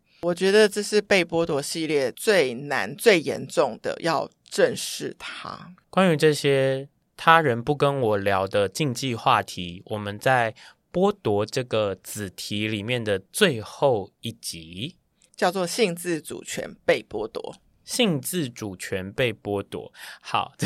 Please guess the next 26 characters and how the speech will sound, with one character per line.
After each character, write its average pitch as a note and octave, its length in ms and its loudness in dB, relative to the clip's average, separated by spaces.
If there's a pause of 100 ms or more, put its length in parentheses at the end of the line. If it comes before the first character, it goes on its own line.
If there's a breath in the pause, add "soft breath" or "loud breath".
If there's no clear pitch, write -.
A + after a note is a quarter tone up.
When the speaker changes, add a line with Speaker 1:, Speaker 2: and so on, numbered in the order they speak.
(120)
Speaker 2:
个， B2 240 4
我 C3+ 100 0
刚 F#3 140 4
刚 A3+ 80 -2
讲 B2 160 -2
话 C3+ 120 6
好 A2+ 160 0
像 A#2+ 240 0
那 A#2 120 -2
个 G2+ 200 -2 (120)
什 - 120 -10
么 F#2 120 -4
蓝 F2+ 180 -4
色 B2 160 0
蜘 G#2+ 180 -6
蛛 G#2+ 220 -6
网 F2 260 -2
之 G2+ 140 -8
类 G2 220 2
的 E2+ 180 -6
那 F#2 100 -4
个 G2 160 -2
声 F2+ 320 0
音。 F2 220 -10 (460 loud breath)
好， B2 180 4
Speaker 1:
对。 - 120 -4